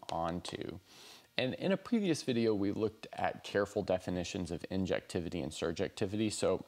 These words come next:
we won't do that here. So now that we've got this set and function version of the pigeonhole principle, I want to look at an example. So this is kind of a classic example. It says there are at least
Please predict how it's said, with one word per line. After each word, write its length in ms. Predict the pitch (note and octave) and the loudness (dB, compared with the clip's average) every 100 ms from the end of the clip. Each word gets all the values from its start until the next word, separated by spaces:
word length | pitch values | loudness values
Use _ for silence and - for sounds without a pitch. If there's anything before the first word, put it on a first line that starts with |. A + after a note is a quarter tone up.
| - | -6
we 160 | C3 C3 | 0 2
won't 340 | A#2+ G#2+ - | 2 0 0
do 160 | F2+ D#2 | -2 2
that 280 | D2 - - | 2 2 -2
here. 340 | - G1+ G1+ - | -2 -2 -4 -8
So 120 | - D3+ | 0 2
now 180 | E3+ G3+ | 4 4
that 100 | E3+ | 2
we've 160 | C#3 | 4
got 220 | C3+ B2 | 2 2
this 120 | G2 F2+ | -2 -2
set 480 | - - C3 - - | -2 2 2 2 -2
and 180 | F#2 C#2 | -2 -2
function 540 | - A#2+ - - F2 | 0 -2 0 -2 0
version 400 | F2 E2+ F2 F2 | 2 2 2 -2
of 100 | D#2+ | -2
the 60 | F2 | -6
pigeonhole 520 | - F2+ F2 E2+ E2+ | -4 -4 -2 0 0
principle, 540 | - F2+ G2 G2 - - | 0 -2 2 0 0 0
I 80 | C3+ | 2
want 180 | F3 D#3+ | 4 4
to 60 | |
look 240 | A#2 A2+ - | 2 2 0
at 180 | E2+ G2 | 0 0
an 140 | E2+ | 0
example. 720 | E2 F2+ D#2+ E2 - - - - - - - - - - | -2 -4 -4 -4 -2 -4 -4 -12 -20 -20 -20 -12 -12 -4
So 140 | E3+ | 0
this 140 | G3+ A#3 | 2 0
is 100 | F#3 | 2
kind 180 | F3 | 0
of 80 | A#2 | 2
a 60 | - | 0
classic 540 | - F2 F2 - - | 2 2 2 -4 -10
example. 600 | - - - - - F#2+ - - - - | -10 -6 -6 -2 -2 -2 -10 -20 -14 -6
It 160 | G#2 | 0
says 220 | B2+ G2+ G2 | 2 2 4
there 120 | G#2 | 4
are 160 | G2 | 4
at 100 | G2 | 4
least 300 | G2+ F#2+ - | 2 0 -4